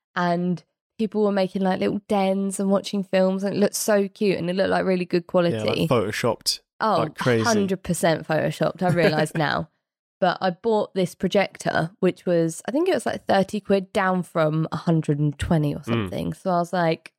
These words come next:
Speaker 1: "Oh, yeah, that's a great deal." It's really bad.
Speaker 2: And it was noisy.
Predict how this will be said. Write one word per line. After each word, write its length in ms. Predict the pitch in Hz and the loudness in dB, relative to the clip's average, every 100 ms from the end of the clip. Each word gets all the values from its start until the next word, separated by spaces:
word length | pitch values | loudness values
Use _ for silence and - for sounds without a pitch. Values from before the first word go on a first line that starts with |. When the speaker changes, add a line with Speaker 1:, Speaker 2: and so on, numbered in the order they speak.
| _ _ _ - | _ _ _ 0
Speaker 1:
"Oh, 120 | 196 | 2
yeah, 240 | 156 147 | 2 0
that's 240 | 139 175 - | -2 -4 -4
a 40 | |
great 340 | - 147 143 - | -2 0 0 -2
deal." 300 | - 160 - _ _ _ - | -2 -2 -6 _ _ _ -10
It's 160 | - - | -6 0
really 160 | 151 | 0
bad. 440 | 147 170 160 151 - _ - | 0 -2 0 -2 -6 _ -2
Speaker 2:
And 140 | 123 | 0
it 80 | 110 | 0
was 180 | 110 107 | -2 -2
noisy. 680 | 113 113 117 110 120 120 | 0 2 2 0 0 0